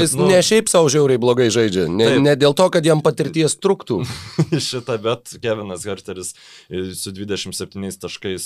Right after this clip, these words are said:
Speaker 2: atvedė Atlantos Hawks į, į, e, pergalę, bet nepaisant tos pergalės, daugiau dėmesio susilaukė,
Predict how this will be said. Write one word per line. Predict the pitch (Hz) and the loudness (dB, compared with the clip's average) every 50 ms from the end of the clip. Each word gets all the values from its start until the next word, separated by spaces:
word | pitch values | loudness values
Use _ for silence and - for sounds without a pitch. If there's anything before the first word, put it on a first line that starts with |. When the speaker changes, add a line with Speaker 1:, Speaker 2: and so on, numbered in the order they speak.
| - - | -8 -6
Speaker 2:
atvedė | 90 90 85 - 92 87 82 85 82 80 | -6 -8 -8 -8 -10 -10 -8 -6 -6 -6
Atlantos | 69 69 - 87 87 87 80 82 78 76 | -6 -8 -8 -10 -10 -10 -10 -12 -12 -12
Hawks | 87 87 87 87 - - - - | -10 -10 -10 -10 -10 -12 -12 -10
į, | 78 82 82 76 - | -10 -10 -10 -12 -12
į, | - 82 87 87 87 85 82 - _ _ _ - - _ _ 78 | -14 -14 -12 -10 -10 -10 -10 -12 _ _ _ -20 -20 _ _ -4
e, | 85 90 87 85 - | -2 -2 -2 -2 -2
pergalę, | 107 113 120 131 131 123 117 113 104 | 0 0 0 0 -2 -2 0 0 0
bet | 98 82 107 101 87 - - | -2 0 -4 -4 -4 -6 -10
nepaisant | 101 101 98 - - 127 127 131 120 - 107 98 95 - - - _ | -8 -8 -8 -4 -2 -2 0 0 -2 -4 -6 -8 -8 -10 -14 -18 _
tos | - 104 98 - - | -4 -4 -4 -4 -4
pergalės, | - 98 104 120 139 120 - 127 120 110 92 | -2 -2 -2 -2 -2 -4 -4 -4 -4 -6 -4
daugiau | 87 98 95 90 113 113 101 | -6 -8 -8 -6 -6 -8 -4
dėmesio | 98 104 104 107 98 - - 92 | -4 -4 -4 -4 -8 -10 -12 -12
susilaukė, | - - - 101 90 90 92 95 98 98 - 107 98 95 92 92 | -12 -12 -12 -8 -6 -4 -4 -4 -4 -6 -8 -8 -6 -6 -6 -6